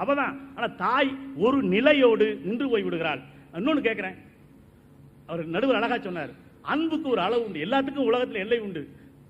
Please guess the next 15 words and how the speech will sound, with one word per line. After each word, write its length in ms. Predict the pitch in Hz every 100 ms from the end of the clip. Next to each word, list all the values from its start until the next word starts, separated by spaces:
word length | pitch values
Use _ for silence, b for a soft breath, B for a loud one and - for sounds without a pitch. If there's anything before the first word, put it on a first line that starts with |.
| 139
பரதன் 420 | 170 233 294 302
என்கிற 320 | 269 247 233 190
மகன் 360 | 175 208 254
மீது 460 | 233 214 202 165 B B -
கைகேயி 760 | 190 311 277 262 185 110 90 - -
அதிகமாக 800 | 135 202 269 277 262 262 285 269
கொண்ட 320 | 220 240 233
அன்பு 540 | 165 214 240 220 202 B B
தசரதன் 540 | 175 196 277 277 269 262
என்கிற 300 | 226 240 240
கணவனையே 520 | 165 208 220 220 226
கொல்வதற்கு 440 | 190 208 202 185
காரணமாக 480 | 208 180 202 185 170
இருந்தது 240 | 165 151 170
இல்லையா? 340 | 226 240